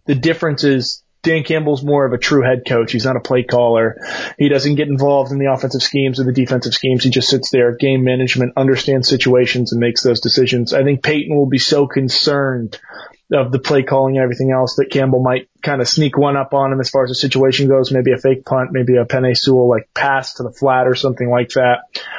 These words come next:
I like the Lions, especially considering that they need to seal up their division. There is a chance now with the Packers and Bears clawing back, and they've beaten the Lions in back-to-back weeks now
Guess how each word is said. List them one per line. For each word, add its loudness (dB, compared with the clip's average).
I 2
like 2
the 0
Lions, 0
especially 2
considering 2
that -2
they 2
need 0
to 0
seal 2
up -2
their 4
division. 0
There 2
is 2
a 0
chance -2
now 0
with -4
the -2
Packers -4
and -6
Bears 2
clawing 0
back, 0
and -2
they've -2
beaten 0
the 0
Lions 2
in -4
back-to-back 0
weeks 0
now 0